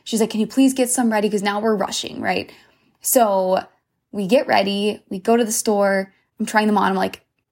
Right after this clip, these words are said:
"Mom, I look like a businesswoman, and that is just not quite the vibe for the classes. So it's a no for me." <laughs> So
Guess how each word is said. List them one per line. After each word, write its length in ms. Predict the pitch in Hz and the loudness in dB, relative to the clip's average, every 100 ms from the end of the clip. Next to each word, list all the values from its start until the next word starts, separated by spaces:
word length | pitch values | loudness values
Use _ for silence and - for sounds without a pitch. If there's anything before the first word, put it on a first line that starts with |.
| _ | _
"Mom, 500 | 214 208 190 - - - | 2 2 0 -6 -10 -4
I 120 | 202 | -2
look 300 | 202 196 - | 0 -4 -2
like 260 | 214 214 - _ | -2 -2 -8 _
a 80 | - | -2
businesswoman, 680 | 202 185 190 185 190 190 190 | 0 0 -2 -4 -2 -2 -2
and 140 | - | -2
that 160 | 180 170 | -2 -2
is 160 | 185 - | -4 -6
just 220 | 190 - | -10 -10
not 420 | 208 220 240 - | 0 4 4 2
quite 260 | - 240 247 | 0 0 0
the 80 | |
vibe 260 | 226 208 190 | 2 2 2
for 100 | 220 | -2
the 80 | 220 | -4
classes. 680 | - 196 190 - 190 196 | -2 -4 -2 -4 -2 0
So 340 | - 190 175 175 - - _ _ - | 2 2 2 -2 -10 -20 _ _ -2
it's 160 | 220 | 0
a 60 | 226 | 2
no 160 | 214 185 | 2 0
for 180 | - | -2
me." 220 | 170 - - | -6 -8 -4
<laughs> 40 | |
So 140 | - | 0